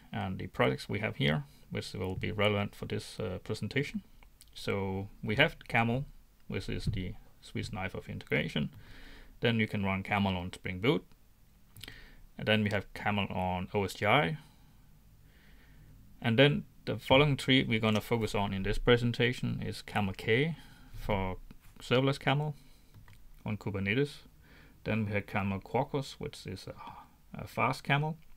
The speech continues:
also native compiled with Graal. And then at the end we talk a bit about the latest product, Camel Kafka Connectors. So let me just spend a little time talking about the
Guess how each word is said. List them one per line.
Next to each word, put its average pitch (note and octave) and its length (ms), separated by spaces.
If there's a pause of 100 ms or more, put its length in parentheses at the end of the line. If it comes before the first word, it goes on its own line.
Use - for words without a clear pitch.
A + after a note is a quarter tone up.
(1000)
also B2 220
native G#2+ 320
compiled A#2 440
with G2+ 140 (380)
Graal. B2 360 (800)
And G2+ 220
then G#2 320 (120)
at G#2+ 140
the G2 140
end G#2 120
we G2+ 60
talk G#2+ 260
a G2+ 60
bit G2+ 180
about F#2 420
the F#2 240
latest G2 360
product, A#2+ 260 (140)
Camel G2+ 280
Kafka - 360
Connectors. - 640 (2500)
So A#2 400
let C3 180
me D#3+ 120
just C3+ 220
spend A2+ 300
a G#2 60
little G#2+ 180
time A2 380
talking A2 320
about G2+ 360
the F#2 420